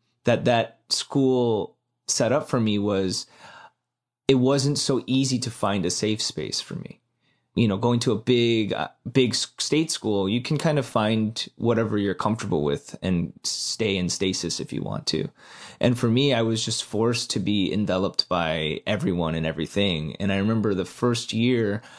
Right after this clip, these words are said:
I was so lucky. I got put into this suite with some, and I still know all these friends.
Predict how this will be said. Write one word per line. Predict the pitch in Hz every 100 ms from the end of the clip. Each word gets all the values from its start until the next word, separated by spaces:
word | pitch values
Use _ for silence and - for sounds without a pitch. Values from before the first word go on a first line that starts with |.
| - -
I |
was | 113
so | - 135 135
lucky. | 120 143 - 113
I | 104
got | 107 - _
put | - -
into | 123 120
this | 110 104
suite | - - 135 123 - _
with | 113 101 - -
some, | - 120 117 113 -
and | 110 107
I | -
still | 117 135 123
know | 127 117
all | 82 110
these | 107 98
friends. | - 117 101 80